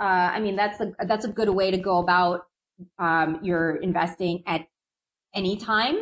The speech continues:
Um, but especially right now when there's, like, so much risk and there's, like, a lot of people who are, you know, tempted, like, "Oh, what if, you know, I bet on the industries that are, I think are gonna do well and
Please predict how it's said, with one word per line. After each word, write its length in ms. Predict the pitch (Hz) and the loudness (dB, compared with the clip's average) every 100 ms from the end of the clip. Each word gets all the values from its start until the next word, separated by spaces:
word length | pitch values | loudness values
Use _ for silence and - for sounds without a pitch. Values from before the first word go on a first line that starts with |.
| 415 - | -4 -2
Um, 400 | 190 175 170 - _ _ _ | 0 2 0 -6 _ _ _
but 220 | 175 202 - | -2 0 0
especially 760 | 208 - 196 208 330 320 339 | -4 -2 -2 -2 -2 -2 -2
right 300 | 220 208 196 | 0 0 0
now 240 | 196 190 185 | 0 0 2
when 120 | 185 | 0
there's, 240 | 185 190 | 0 -2
like, 260 | 208 208 202 _ _ _ | -2 -4 -4 _ _ _
so 140 | 208 220 | -4 -2
much 240 | 247 247 | -2 -2
risk 320 | 196 180 185 - | -2 0 -2 -2
and 140 | 214 | -2
there's, 160 | 233 254 | -2 -2
like, 140 | 302 | -2
a 40 | 302 | 0
lot 200 | 269 381 | 0 -2
of 100 | 381 | -4
people 240 | 302 254 247 | -6 -4 -2
who 100 | 220 | 0
are, 280 | 202 196 _ _ | -2 -2 _ _
you 100 | 294 | -12
know, 100 | 269 | -12
tempted, 500 | - 240 240 214 185 | -6 -4 -2 -2 -2
like, 340 | 190 185 185 _ | 0 0 -2 _
"Oh, 320 | 220 226 208 190 | -4 -2 0 0
what 160 | 202 | -2
if, 180 | 214 214 - | -2 -4 -8
you 80 | 202 | -6
know, 320 | 196 190 185 _ _ _ | -2 -4 -6 _ _ _
I 80 | 190 | -6
bet 240 | 180 202 | -2 0
on 160 | 202 202 | 0 0
the 80 | 190 | -2
industries 600 | 208 190 185 - 208 185 | -4 -4 -6 -6 -6 -4
that 120 | 190 | -2
are, 360 | 180 175 165 165 | 0 2 0 -2
I 100 | 196 | -6
think 240 | 196 220 208 | -8 -10 -6
are 80 | 180 | -2
gonna 220 | 180 170 | -2 -2
do 180 | 165 156 | -2 -2
well 640 | 180 208 214 214 214 220 | 0 2 4 4 2 2
and 180 | 185 160 | -2 -4